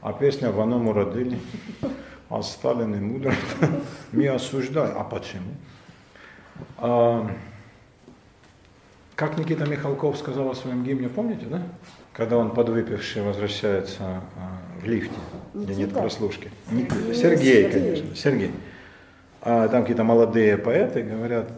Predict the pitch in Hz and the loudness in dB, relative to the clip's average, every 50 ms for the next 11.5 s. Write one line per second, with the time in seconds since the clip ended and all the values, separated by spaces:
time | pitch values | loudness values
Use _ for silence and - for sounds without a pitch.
0 | - - - - - 240 220 226 214 202 214 208 208 202 185 175 202 208 220 208 | -16 -16 -12 -2 0 2 4 6 6 6 6 8 8 8 8 8 8 8 8 8
1 | 165 135 135 139 156 143 - - 104 90 85 85 85 - 220 - - 285 269 269 | 6 6 4 4 2 2 0 0 -2 -2 -4 -6 -10 -10 -12 -8 -6 -6 -4 -4
2 | 277 - - - - - - - - - - - _ _ _ _ - 113 139 185 | -4 -4 -6 -8 -14 -18 -20 -20 -20 -20 -20 -20 _ _ _ _ -6 -2 2 2
3 | 214 226 - - 196 160 143 120 110 101 104 - - - - 101 - - - - | 4 2 2 2 0 0 0 0 0 -2 -4 -8 -10 -12 -12 -12 -12 -14 -14 -14
4 | - - 110 117 117 117 113 107 113 120 120 117 120 127 135 127 123 120 113 113 | -14 -14 -12 -12 -12 -12 -10 -8 -8 -6 -6 -4 -4 -4 -4 -2 -2 -4 -4 -4
5 | 120 131 135 135 131 120 117 110 - - 107 95 - - - - 117 - 123 120 | -4 -4 -4 -4 -4 -4 -6 -6 -8 -8 -10 -10 -12 -12 -12 -12 -12 -10 -10 -12
6 | 113 113 120 123 120 - - - - - - 101 107 110 107 104 82 80 - - | -10 -10 -10 -10 -10 -10 -14 -16 -18 -14 -10 -6 -6 -4 -4 -6 -8 -10 -10 -12
7 | - - - - 285 269 254 247 233 196 - - 220 - - - - 220 220 220 | -12 -14 -10 -6 -6 -6 -4 -4 -6 -6 -6 -6 -6 -6 -6 -6 -8 -8 -8 -6
8 | 226 220 - - - - - - - - - - - 101 101 104 107 104 98 - | -6 -6 -6 -8 -12 -12 -10 -10 -10 -12 -14 -16 -16 -14 -12 -12 -12 -12 -12 -12
9 | - - - - - - - - - - - - - - _ _ - _ _ - | -14 -14 -16 -18 -20 -20 -20 -20 -20 -20 -20 -20 -20 -20 _ _ -20 _ _ -8
10 | - 120 117 113 113 113 110 110 - - - - - - - - - - - 180 | -4 -2 0 0 0 0 -2 -4 -4 -8 -12 -16 -20 -20 -20 -20 -20 -2 4 6
11 | 196 180 156 147 151 143 117 101 87 | 6 8 8 8 8 8 8 6 4